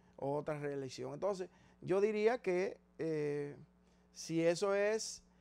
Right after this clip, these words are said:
lo que ese sector está buscando, de que en el país, eh, haya una crisis política, entonces, eh, que venga. Entonces, si, si queremos hacer, lo que sí te puedo decir es que cada vez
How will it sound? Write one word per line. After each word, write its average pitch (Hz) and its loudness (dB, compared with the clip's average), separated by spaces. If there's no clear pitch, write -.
lo 160 2
que 156 2
ese 180 -2
sector 180 2
está 147 0
buscando, 151 2
de 135 -8
que 131 -8
en 143 -8
el 139 -8
país, 143 -4
eh, 135 -6
haya 180 2
una 185 2
crisis 180 -6
política, 202 -6
entonces, 160 -4
eh, 147 -4
que 156 -2
venga. 240 -4
Entonces, 165 -6
si, 151 -4
si 147 -10
queremos 170 2
hacer, 170 -2
lo 190 4
que 190 2
sí 202 -2
te 240 6
puedo 233 6
decir 208 4
es 196 0
que 190 -2
cada 247 2
vez 175 -4